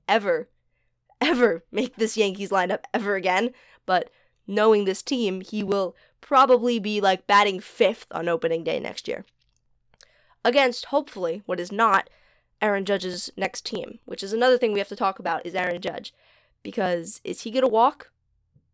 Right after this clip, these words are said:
Is he gonna walk? That is the big question, because I believe it was San Fran who said, "If, if he does not go to them, it will not be because of money. They're not gonna be outbid." which I'm sure a lot of teams can say.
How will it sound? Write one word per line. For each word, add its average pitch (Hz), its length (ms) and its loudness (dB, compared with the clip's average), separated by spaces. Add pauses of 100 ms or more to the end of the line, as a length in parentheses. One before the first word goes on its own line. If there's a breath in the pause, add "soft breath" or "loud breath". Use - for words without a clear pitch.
(380)
Is 254 220 0
he 277 120 -4
gonna 254 160 6
walk? - 340 2
That 208 240 2
is 208 140 -2
the 170 100 -18
big 226 180 0
question, 220 680 -2
because 185 640 -8 (580)
I 240 140 -8 (120)
believe 214 260 2
it 240 80 4
was 254 120 2
San 190 220 -2
Fran 175 400 -4 (220)
who 240 120 -6
said, 196 540 -4
"If, - 120 -6
if 220 220 4
he 302 240 -4
does 311 140 -4
not 262 220 0
go 220 140 0
to 220 80 2
them, 220 260 2
it 185 160 -2
will 185 80 -6
not 185 220 0
be 190 100 -4
because 175 260 -6
of 139 80 -12
money. - 260 -12 (720)
They're 214 220 -2
not 220 200 4
gonna 208 180 0
be 180 180 -2
outbid." - 400 -4 (460)
which 269 280 -6
I'm 240 140 0
sure 285 280 2 (160)
a 226 60 2
lot 220 220 4
of 254 80 -4
teams 165 240 -10
can 170 100 -12
say. - 240 -14